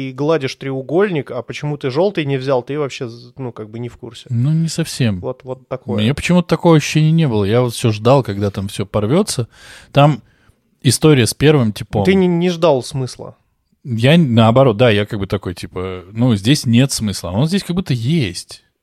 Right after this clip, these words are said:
Speaker 2: И он, ну, то есть, это, и я всё сижу такой, думаю, ну, блядь, Рефн со
Speaker 1: Ну,
Speaker 2: своей
Speaker 1: ну, не Вальгалла,
Speaker 2: ну,
Speaker 1: конечно.
Speaker 2: блядь, со своей Вальгалочкой, ну, прям реально б-, близко не валялся, потому что это
Speaker 1: А прикинь, рядом с тобой бы такой плюхнулся на диван Рефн.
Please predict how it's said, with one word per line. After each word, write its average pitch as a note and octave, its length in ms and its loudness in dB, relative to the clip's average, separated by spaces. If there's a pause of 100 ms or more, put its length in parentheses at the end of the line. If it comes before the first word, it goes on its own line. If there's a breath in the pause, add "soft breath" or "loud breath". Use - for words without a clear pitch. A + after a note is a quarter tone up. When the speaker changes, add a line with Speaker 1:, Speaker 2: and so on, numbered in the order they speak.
Speaker 2:
И G2+ 140 -2
он, C3 460 2
ну, C#3+ 140 0
то - 180 -2
есть, - 240 -4
это, A#2+ 280 -6
и C3 120 -4
я A#2+ 500 -2
всё - 180 -4
сижу C3+ 280 0
такой, A#2 260 -4
думаю, G2+ 200 -2
ну, A2 100 0
блядь, G#2+ 400 -4
Рефн B2 580 0 (160)
со - 120 -4
Speaker 1:
Ну, - 40 2
Speaker 2:
своей C3 300 4
Speaker 1:
ну, G#3+ 160 4
не A#3 120 6
Вальгалла, C#3 520 2
Speaker 2:
ну, B2 140 0
Speaker 1:
конечно. B2+ 220 0
Speaker 2:
блядь, A#2+ 200 4
со - 100 0
своей B2 240 4
Вальгалочкой, A2 840 2
ну, C#3+ 280 2
прям C#3 300 0
реально G#2 600 0
б-, G2+ 640 -14
близко G#2+ 480 -6
не G2 100 -6
валялся, F2+ 500 -10 (200)
потому G2 260 -4
что - 200 -10
это B2+ 380 -2
Speaker 1:
А B2 100 -10
прикинь, F3 280 -2
рядом C#3 260 -2
с - 60 -14
тобой B2+ 260 -6
бы B2 120 -16
такой A2+ 240 -14
плюхнулся C3+ 480 -14
на A#2+ 80 -16
диван A#2+ 260 -16
Рефн. C#3 320 -14